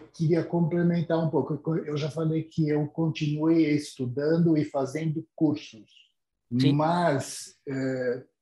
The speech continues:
Speaker 1: aqui que eu encontrei o curso, a formação,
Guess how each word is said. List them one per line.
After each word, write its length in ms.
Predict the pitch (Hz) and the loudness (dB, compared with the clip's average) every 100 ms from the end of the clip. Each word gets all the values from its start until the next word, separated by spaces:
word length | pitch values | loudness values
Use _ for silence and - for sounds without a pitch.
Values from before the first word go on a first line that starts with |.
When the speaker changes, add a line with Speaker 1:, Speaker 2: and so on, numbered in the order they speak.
| _ | _
Speaker 1:
aqui 560 | 147 156 - - 170 160 | -4 -4 -6 -4 0 0
que 160 | - | -2
eu 100 | 120 | -4
encontrei 920 | 123 117 117 117 - 135 139 127 107 - _ _ _ _ _ | -2 -4 -4 -6 -6 -8 -6 -8 -10 -16 _ _ _ _ _
o 100 | 123 | -18
curso, 580 | - - 117 - - 120 _ _ _ _ | -16 -16 -16 -16 -20 -20 _ _ _ _
a 120 | 113 | -10
formação, 960 | - 147 147 139 127 - 160 160 139 | -2 2 4 2 0 -2 0 2 0